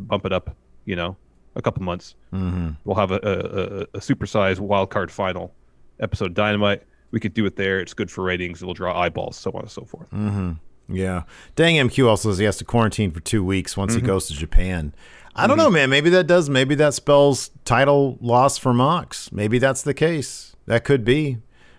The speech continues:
Speaker 1: Yeah.
Speaker 2: Um, I mean, they've really, they've really made Hangman into, like, a major, I'm sorry, um,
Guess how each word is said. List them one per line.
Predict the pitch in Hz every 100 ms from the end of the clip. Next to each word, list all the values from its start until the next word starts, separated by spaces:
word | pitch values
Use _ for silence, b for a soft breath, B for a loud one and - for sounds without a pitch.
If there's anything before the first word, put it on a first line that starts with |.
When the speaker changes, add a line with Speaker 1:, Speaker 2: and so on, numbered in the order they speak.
| b
Speaker 1:
Yeah. | 113 117
Speaker 2:
Um, | 113 104 95
I | 113
mean, | 117 110
they've | 110
really, | 95 101 127 139 131 117 107 95
they've | 95 90
really | 90 110 120 107 101
made | 95 90
Hangman | 80 92 95 87 85
into, | 85 80 - 87 80 76
like, | 82 82
a | 82
major, | 82 87 85 73 -
I'm | 87
sorry, | - 76 73
um, | 85 82 76 69